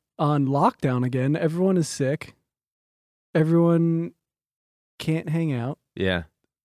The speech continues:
Speaker 1: They, they're either sick or been exposed to someone.
Speaker 2: Yeah.
Speaker 1: And I feel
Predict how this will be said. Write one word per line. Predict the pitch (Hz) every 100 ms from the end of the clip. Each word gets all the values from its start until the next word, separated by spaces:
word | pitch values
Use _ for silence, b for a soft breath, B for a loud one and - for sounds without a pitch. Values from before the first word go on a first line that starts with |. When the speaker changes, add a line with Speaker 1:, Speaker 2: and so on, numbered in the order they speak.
| -
Speaker 1:
They, | 147
they're | 180 156 165
either | 190 156
sick | - 202 -
or | 170
been | 165 160
exposed | - 156 147 151 -
to | -
someone. | 120 104 139 135 _ -
Speaker 2:
Yeah. | 98 92 87 _ - -
Speaker 1:
And | 147
I | 135
feel | - 147 135 131